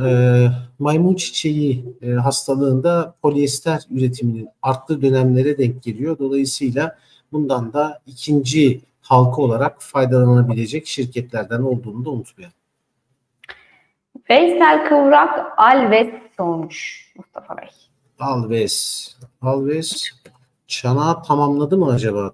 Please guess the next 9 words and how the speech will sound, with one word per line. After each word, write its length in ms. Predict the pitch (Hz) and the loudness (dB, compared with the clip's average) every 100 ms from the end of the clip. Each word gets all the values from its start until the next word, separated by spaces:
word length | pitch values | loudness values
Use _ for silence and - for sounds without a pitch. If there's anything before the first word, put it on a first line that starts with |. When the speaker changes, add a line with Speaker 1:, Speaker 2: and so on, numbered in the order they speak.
| - | -6
Speaker 1:
Tamamladı, 440 | 120 123 123 123 | 0 2 2 0
tamamlayacak 800 | - - 127 127 123 123 156 - | -4 -2 0 2 2 2 -2 -6
gibi 240 | 120 113 101 | -12 -12 -12
duruyordu. 500 | 101 104 101 165 156 _ _ _ _ _ _ | -8 -8 -4 -6 -8 _ _ _ _ _ _
Şöyle 340 | - 123 123 | -20 -12 -4
bakalım. 500 | 127 123 117 131 135 _ _ _ _ _ _ _ _ 110 | -4 -2 -2 -2 -4 _ _ _ _ _ _ _ _ -16
Evet, 340 | 95 87 - | -16 -14 -10
henüz 560 | 107 120 123 - _ _ _ - | -8 -6 -8 -14 _ _ _ -6
tamamlamamış. 920 | 120 110 101 98 92 120 - - | -6 -6 -8 -12 -10 -10 -10 -12